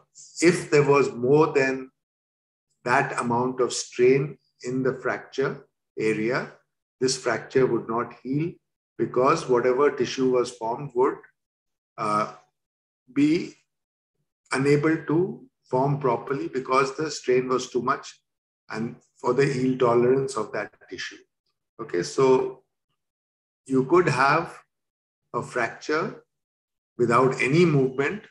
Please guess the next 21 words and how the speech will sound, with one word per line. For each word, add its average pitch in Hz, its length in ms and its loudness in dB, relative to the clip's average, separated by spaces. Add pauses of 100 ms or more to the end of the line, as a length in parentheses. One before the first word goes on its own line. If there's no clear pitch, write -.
(120)
which 120 180 -6
would 123 180 4
heal 123 380 0
with, 120 240 -2 (840)
uh, 104 380 -6 (460)
direct 127 540 0
bone 120 340 -2
healing, 120 440 -6 (160)
as 107 160 -12
it 107 160 -10
was 110 180 -6
known, 131 540 -10 (220)
that 107 140 -8
is 104 240 -8
healing 123 320 -2
without 107 400 -6
callus. - 600 -6 (580)
Or 147 240 4
you 175 100 6
had 135 340 2
a 123 380 0